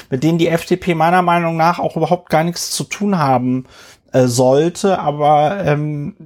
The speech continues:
äh, anscheinend hat. Und das ist dann so fast schon so A-F-D-Niveau, ne? Also das ist so, äh, junge Liberale und so.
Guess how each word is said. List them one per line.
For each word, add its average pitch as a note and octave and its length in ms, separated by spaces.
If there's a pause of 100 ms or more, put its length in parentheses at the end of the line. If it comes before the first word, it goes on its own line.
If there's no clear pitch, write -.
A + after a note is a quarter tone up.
(220)
äh, G#2+ 280
anscheinend D3 540
hat. F3+ 200
Und D#3+ 120
das D3+ 180
ist - 120
dann E3 140
so E3 260 (360)
fast - 340
schon E3 220
so D#3 120
A-F-D-Niveau, B2+ 1000
ne? D3 280
Also - 240
das C#3 260
ist - 160
so, D3+ 560
äh, C#3 220
junge D3+ 340
Liberale D#3+ 760
und E3+ 200
so. E3 520